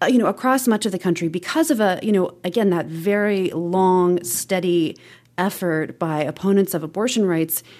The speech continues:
to restrict the procedure in various ways, you know, whether through passing health regulations or rules about the types of facilities or the types of, um, you know, medical professionals that could provide these procedures or paperwork requirements or waiting periods,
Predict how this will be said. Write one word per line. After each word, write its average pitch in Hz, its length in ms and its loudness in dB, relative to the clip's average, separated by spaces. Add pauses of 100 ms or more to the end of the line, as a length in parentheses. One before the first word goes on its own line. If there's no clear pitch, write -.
(200)
to 214 160 0
restrict 240 420 -4
the 233 40 -8
procedure 175 460 -2
in 170 120 4
various 214 460 0
ways, - 400 -8
you 175 60 2
know, 151 100 0
whether 196 300 2
through 170 460 -2 (180)
passing 151 400 -6
health 208 320 -2
regulations 151 800 -2
or 147 80 -4
rules 180 320 -2
about 147 340 -2 (340)
the - 60 -2
types 175 320 -4
of - 80 -6
facilities 170 580 2
or 151 60 -4
the 147 80 -10
types - 440 -4
of, 147 420 -6
um, 143 280 -6 (160)
you 185 120 0
know, 143 100 0
medical 185 340 2
professionals 165 520 0
that 147 120 -10
could - 120 -20
provide 247 380 0
these 202 140 -2
procedures 143 580 -4
or - 140 -4
paperwork 226 600 -2
requirements 151 500 0
or 165 60 -2
waiting 208 320 2
periods, 151 420 -4